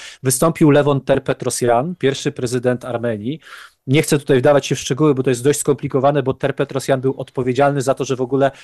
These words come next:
Koczarian i Sarkisian zaistnieli w armeńskiej polityce. Niemniej te wybory w dwa tysiące ósmym roku przez dużą część społeczeństwa obywatelskiego w Armenii zostały zakwestionowane jako sfałszowane.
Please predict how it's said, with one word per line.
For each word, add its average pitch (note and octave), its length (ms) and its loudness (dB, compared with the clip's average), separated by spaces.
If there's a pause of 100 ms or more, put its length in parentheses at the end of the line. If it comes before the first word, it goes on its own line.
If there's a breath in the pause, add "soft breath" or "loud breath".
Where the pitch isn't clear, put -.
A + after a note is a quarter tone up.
Koczarian C#3 500 0
i C3+ 80 -8
Sarkisian C3 520 -4
zaistnieli B2+ 600 0
w A2+ 60 -6
armeńskiej A2 420 -8
polityce. A2 540 -2 (360 loud breath)
Niemniej D3+ 380 4
te E3+ 80 2
wybory D#3 340 4
w - 20 4
dwa C#3+ 180 2
tysiące D3 340 0
ósmym C3+ 260 -4
roku C#3+ 220 -2
przez C3 220 -6
dużą D3 300 0
część C#3+ 240 -2
społeczeństwa C#3+ 520 -2
obywatelskiego B2 720 -4
w A#2 60 -4
Armenii A#2 460 -4 (300 loud breath)
zostały C#3 380 4
zakwestionowane C3 880 0
jako C3 420 2 (260 soft breath)
sfałszowane. A#2 680 -2